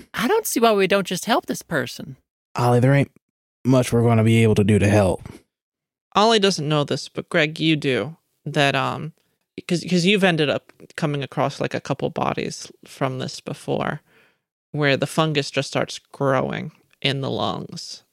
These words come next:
Speaker 3: And it's, at that point, it's pretty contagious.
Speaker 2: Yeah, y'all might wanna put on your filters.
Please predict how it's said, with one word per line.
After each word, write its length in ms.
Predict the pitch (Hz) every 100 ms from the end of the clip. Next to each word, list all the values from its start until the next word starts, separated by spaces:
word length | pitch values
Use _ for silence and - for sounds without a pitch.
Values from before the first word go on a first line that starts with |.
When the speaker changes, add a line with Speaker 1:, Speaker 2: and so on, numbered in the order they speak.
| _ -
Speaker 3:
And 400 | 117 85 98 -
it's, 380 | 151 151 - - _ _ _ -
at 160 | 143
that 220 | 156 -
point, 260 | - 143 135
it's 200 | 143 -
pretty 360 | - 139 135 -
contagious. 840 | - - - - - 170 - - _ _ _ _ _ _ _ _
Speaker 2:
Yeah, 340 | - 107 101 117 _ _ _ _ _ _ _ _ 123
y'all 160 | 127
might 160 | 147 123
wanna 160 | 131 113
put 140 | 123
on 100 | 110
your 100 | 101
filters. 720 | 117 107 107 104 107 - -